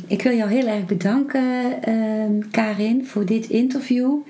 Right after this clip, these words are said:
En, eh, aan de luisteraars wil ik alvast verklappen dat volgend,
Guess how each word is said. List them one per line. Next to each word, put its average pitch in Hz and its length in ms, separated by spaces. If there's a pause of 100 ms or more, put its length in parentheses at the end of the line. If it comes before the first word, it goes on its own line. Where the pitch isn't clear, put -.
(920)
En, 220 480
eh, 202 260
aan 202 140
de 196 100
luisteraars 220 760
wil 208 140
ik 202 140
alvast 196 520
verklappen 240 580
dat 196 240
volgend, 202 560